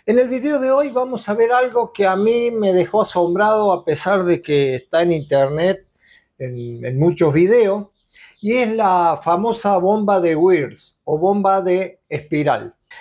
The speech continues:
Esta bomba es muy simple, se fabrica con un soporte, en este caso es una rueda de bicicleta, y le vamos a enrollar unas vueltas de manguera, luego de ver que realmente funciona esto.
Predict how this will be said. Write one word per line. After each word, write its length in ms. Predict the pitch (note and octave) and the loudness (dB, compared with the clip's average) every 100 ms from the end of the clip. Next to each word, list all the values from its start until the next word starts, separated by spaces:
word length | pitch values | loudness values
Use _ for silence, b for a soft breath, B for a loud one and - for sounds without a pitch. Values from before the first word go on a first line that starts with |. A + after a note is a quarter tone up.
| B | B
Esta 240 | B3 A#3+ B3 | -2 0 2
bomba 560 | B3 B3 A#3 B3 C4 _ - | 2 2 0 -2 -4 _ -6
es 160 | F#3+ F#3 | -4 -2
muy 240 | G3 G3+ | -2 -2
simple, 640 | - C4+ A3+ G#3 G#3+ G#3+ - | -4 -6 -2 0 0 -2 -6
se 240 | - F#3 | -4 -2
fabrica 680 | E3+ E3+ F3+ G3+ - F3+ F3 | 0 0 2 0 0 -4 -2
con 200 | C#3+ C#3+ | -4 -4
un 560 | C3+ C3 B2 D3 E3+ | -6 -8 -12 -6 -6
soporte, 800 | - F3 F3 A3 A3 G#3+ G#3+ A3 | -2 -2 0 0 0 0 0 0
en 140 | G3 D3 | -2 -4
este 220 | D3 D3 | -6 -4
caso 280 | D#3+ D#3 D3 | -4 -4 -6
es 80 | |
una 180 | D3 D3+ | -6 -6
rueda 240 | C#3+ E3 D#3+ | -2 -2 0
de 60 | |
bicicleta, 680 | D#3+ - A3+ C4+ A#3 A3+ A3+ B B B B | -2 -6 -4 -2 0 -2 -4 B B B B
y 100 | C#4 | -2
le 160 | C4 A#3 | 2 2
vamos 400 | A#3 A#3 G#3+ - | 2 0 -2 -2
a 40 | |
enrollar 680 | G3 E3+ F#3 F3 G3+ G3 - - | -4 -2 -2 0 -2 -2 -8 -6
unas 280 | G3+ F#3+ C#3+ | -2 0 2
vueltas 460 | G3 G3+ - D3+ | 2 2 -2 -2
de 80 | D#3 | -2
manguera, 720 | D#3 E3+ F#3 A3+ F#3 F#3+ G3+ - _ | -2 -4 -2 0 2 0 -4 -16 _
luego 360 | F3 A3 A3+ G#3+ | 2 2 4 2
de 120 | G#3 | 2
ver 340 | G3 A3 A3+ A3+ | 2 2 0 -4
que 220 | F#3+ F3+ | -2 -2
realmente 800 | D3+ G#3+ G#3 G3+ G#3+ G3+ F#3+ F#3 | -2 -4 -4 -6 -8 -8 -8 -8
funciona 760 | D3 D3 D3 A#3+ C4 G#3+ G#3+ | -8 -8 -4 0 0 0 -2
esto. 280 | A3 - G#3 | -4 -6 -8